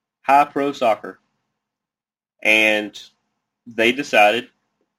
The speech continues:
maybe they wanna raise a family. Maybe they like the lifestyle and the weather and the area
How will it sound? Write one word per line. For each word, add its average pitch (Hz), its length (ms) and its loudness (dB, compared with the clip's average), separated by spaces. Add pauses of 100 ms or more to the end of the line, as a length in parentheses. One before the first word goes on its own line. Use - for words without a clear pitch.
(420)
maybe 110 320 0
they 117 120 -4
wanna 123 180 -2
raise 117 240 -4
a 131 60 -14
family. - 440 -8 (280)
Maybe 113 680 -6
they 117 460 0
like 117 300 0
the 110 120 -4
lifestyle 120 680 2
and 107 160 -8
the 98 100 -4
weather 131 520 0 (1400)
and 110 360 -2
the 110 140 -2
area 113 440 0